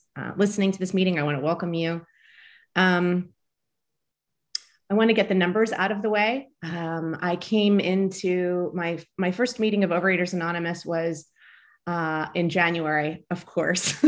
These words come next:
<laughs> January fifth, uh, two thousand and nine. Um, and I became abstinent on, uh, March nineteenth, two thousand and nine. Um, so by the grace of the steps and,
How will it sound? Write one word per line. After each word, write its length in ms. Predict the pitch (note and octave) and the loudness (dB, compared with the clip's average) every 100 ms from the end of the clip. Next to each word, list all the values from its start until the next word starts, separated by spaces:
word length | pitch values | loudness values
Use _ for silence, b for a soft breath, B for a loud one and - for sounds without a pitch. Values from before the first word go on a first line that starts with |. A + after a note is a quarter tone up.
| - - D#4 | 2 2 0
<laughs> 400 | - - A#4 - | -2 2 2 4
January 580 | - G#3 G#3+ G3+ G3 G#3+ | 4 6 6 4 4 4
fifth, 300 | G3 F#3+ F#3 _ E3 | 2 2 -2 _ 0
uh, 420 | D#3+ D#3+ D#3 D#3+ | 2 2 2 2
two 160 | A3 | 0
thousand 420 | G#3 F3 F3 F3+ D#3 | 4 4 4 0 -2
and 140 | D3+ | -2
nine. 640 | D#3+ F3 F3+ F3+ F#3 F#3 b b b F3 | 0 0 0 2 0 -2 b b b -4
Um, 380 | F3+ E3+ E3+ | -2 0 -2
and 240 | E3+ F3 E3 | -2 -2 -2
I 80 | D#3+ | -2
became 340 | D3+ F3+ E3+ | -4 -2 0
abstinent 720 | D#3 D#3 - D#3+ D#3 D3+ D3 - D#3 | 0 -2 -4 -2 -2 -2 -4 -8 -6
on, 580 | D3 D3 D3+ D3 C#3+ - | -4 -2 -2 -2 -4 -4
uh, 460 | A#2 B2+ - - F2+ | -6 -6 -8 -10 -6
March 500 | E3+ E3+ E3+ - - | -2 0 -2 -4 -6
nineteenth, 640 | F3 D3+ D3 - F3 E3+ - | -4 -6 -8 -6 -6 -6 -8
two 120 | E3+ | -6
thousand 420 | D#3+ D3+ D3+ D3+ | -2 -2 -2 -4
and 120 | D3+ | -4
nine. 560 | D3+ D3+ D#3 D#3 D#3+ D3+ B B B B | -2 -2 -2 -4 -6 -10 B B B B
Um, 760 | E3+ D#3+ D#3 D3+ D3 D3 D3 D3 - - | -4 -4 -2 0 0 -2 -4 -8 -16 -10
so 220 | - F#3 | 0 2
by 220 | D#3 E3 | 4 2
the 80 | E3 | 2
grace 400 | E3 E3 D#3 - | 0 -2 -2 -4
of 260 | E3+ E3 D3 | -4 -4 -4
the 80 | |
steps 480 | D3+ E3 D3 - - - | -4 -4 -4 -8 -12 -8
and, 520 | D#3+ D#3 D3+ D3+ | -4 -2 -2 -2